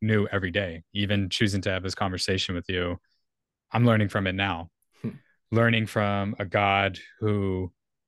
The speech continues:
Speaker 1: I think all he's really asking for, you know, when it comes to, "Hey, I want all the glory, I want all this stuff," it's more or less like, "I just want a relationship."
Speaker 2: That's not what it says.
Speaker 1: Hmm.
Speaker 2: Not, I mean, there's a
Speaker 1: Well,
Speaker 2: lot of
Speaker 1: well,
Speaker 2: places in
Speaker 1: Jesus,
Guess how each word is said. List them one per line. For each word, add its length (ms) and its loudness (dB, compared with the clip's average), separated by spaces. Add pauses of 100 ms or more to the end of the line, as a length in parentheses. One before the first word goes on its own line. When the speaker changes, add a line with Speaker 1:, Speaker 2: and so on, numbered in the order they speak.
(1160)
Speaker 1:
I 120 2
think 240 2
all 180 4
he's 220 2
really 240 2
asking 340 -2
for, 340 -4
you 120 -4
know, 180 -4
when 220 -4
it 80 -6
comes 220 -4
to, 380 -2 (360)
"Hey, 180 2
I 140 2
want 240 4
all 100 2
the 100 -2
glory, 380 2
I 120 -2
want 220 -6
all 140 -6
this 180 -6
stuff," 280 -2
it's 180 -2
more 140 6
or 60 4
less 260 0
like, 160 -4 (500)
"I 140 0
just 160 2
want 160 2
a 40 0
relationship." 580 -4 (360)
Speaker 2:
That's 160 -8
not 100 -2
what 120 -10
it 80 -14
says. 320 -10 (520)
Speaker 1:
Hmm. 80 -2 (460)
Speaker 2:
Not, 260 0
I 60 -4
mean, 200 -2
there's 160 6
a 40 8
Speaker 1:
Well, 80 6
Speaker 2:
lot 140 4
of 100 4
Speaker 1:
well, 100 8
Speaker 2:
places 260 8
in 60 8
Speaker 1:
Jesus, 240 0